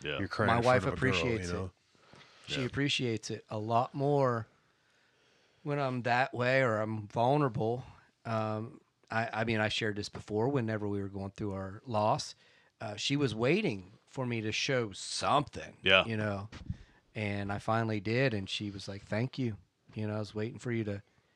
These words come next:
Speaker 1: Yeah.
Speaker 3: feel, have
Speaker 1: <laughs>
Speaker 3: some empathy, you know?
Speaker 1: Right. Yeah.
Speaker 2: Well, in that situation, you're just trying to be strong for your wife.
Speaker 3: Oh, I know.
Speaker 2: Like,
Speaker 1: Yeah.
Speaker 2: you d-, feel like you don't have time to, like,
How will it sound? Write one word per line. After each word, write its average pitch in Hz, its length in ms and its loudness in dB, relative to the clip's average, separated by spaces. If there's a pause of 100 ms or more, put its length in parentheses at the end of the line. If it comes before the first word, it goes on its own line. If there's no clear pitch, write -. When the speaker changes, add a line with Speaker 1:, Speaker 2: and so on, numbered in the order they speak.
(240)
Speaker 1:
Yeah. 90 120 -2
Speaker 3:
feel, 117 520 6
have 117 300 0
Speaker 1:
<laughs> - 0 -
Speaker 3:
some 190 180 0
empathy, 135 540 6
you 110 180 0
know? 110 220 0
Speaker 1:
Right. 87 380 2
Yeah. 87 220 0 (1080)
Speaker 2:
Well, 117 300 6
in 107 160 2
that 113 220 4
situation, 92 640 -4
you're 101 140 -4
just 113 200 -6
trying 92 240 -4
to 85 60 -4
be 80 140 -8
strong 87 400 -4
for - 160 -12
your 78 120 -6
wife. 71 420 -6
Speaker 3:
Oh, 131 140 2
I 143 120 2
know. 135 160 2
Speaker 2:
Like, 170 220 -6 (420)
Speaker 1:
Yeah. 67 180 -10 (340)
Speaker 2:
you 104 200 2
d-, 104 100 0
feel - 280 4
like 107 200 6
you 104 60 2
don't 101 140 2
have 95 200 0
time 107 340 -2
to, 92 180 -6
like, 98 340 -6